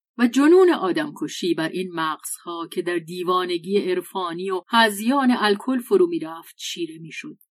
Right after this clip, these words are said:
آسیا از ایشان می‌گریخت، از پرگوییشان،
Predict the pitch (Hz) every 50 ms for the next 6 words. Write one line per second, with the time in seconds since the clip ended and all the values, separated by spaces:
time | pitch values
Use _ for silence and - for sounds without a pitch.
0 | _ _ _ _ _ _ _ _ _ - 370 - - - - 180 165 165 165 165
1 | 165 - - 170 165 - - 190 180 180 175 185 185 180 - 156 156 156 160 -
2 | - _ _ _ _ _ _ - 190 180 - - _ _ - 220 208 190 180 160
3 | 202 208 202 196 196 214 - - - 170 165 160